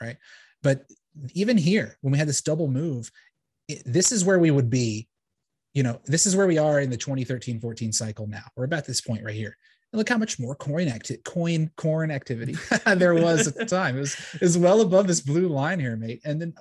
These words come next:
look where we are here. This is crazy, Luke. I, I, this is really one of the most remarkable charts that I have. And in some ways, yeah, you could say that Lightning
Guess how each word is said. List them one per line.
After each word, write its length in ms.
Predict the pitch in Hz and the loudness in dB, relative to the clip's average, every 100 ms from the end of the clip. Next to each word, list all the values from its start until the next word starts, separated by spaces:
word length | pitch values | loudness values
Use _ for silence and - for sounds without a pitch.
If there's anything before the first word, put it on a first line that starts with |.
| 196 | -8
look 200 | 202 320 | -6 -4
where 160 | 330 | -4
we 80 | 349 | -2
are 180 | 359 381 | -2 0
here. 380 | 381 427 349 - _ _ | 2 2 -2 -6 _ _
This 100 | 302 | -8
is 80 | 311 | -6
crazy, 560 | - 196 220 180 117 104 | -6 -2 0 0 -2 -4
Luke. 260 | 113 113 - | -6 -6 -8
I, 120 | 156 | -10
I, 80 | - | -4
this 220 | 160 202 | 0 2
is 180 | 247 170 - | 2 -2 0
really 340 | 165 165 151 - - - | 2 2 0 -6 -20 -12
one 140 | - 185 | -4 -2
of 60 | |
the 60 | 190 | 0
most 240 | 170 170 160 | 0 -2 -2
remarkable 480 | 139 139 135 127 120 | -2 -2 -4 -6 -6
charts 320 | 131 120 - | -6 -6 -8
that 100 | 123 | -10
I 80 | 113 | -8
have. 400 | 120 120 127 - _ _ _ - | -6 -6 -10 -14 _ _ _ -4
And 320 | 143 143 147 - _ _ _ _ _ _ _ _ _ - | -2 -2 -4 -10 _ _ _ _ _ _ _ _ _ -2
in 80 | 143 | 2
some 240 | 190 190 | 4 4
ways, 460 | 185 165 170 170 - | 2 2 2 2 0
yeah, 300 | 135 139 139 | -2 -2 -4
you 180 | 131 131 | -4 -2
could 160 | 143 | 0
say 440 | - 147 139 135 131 | 0 0 0 -2 -4
that 240 | 123 123 _ _ - | -8 -10 _ _ -4
Lightning 680 | 123 120 113 127 127 131 | -2 0 -2 -2 -2 -4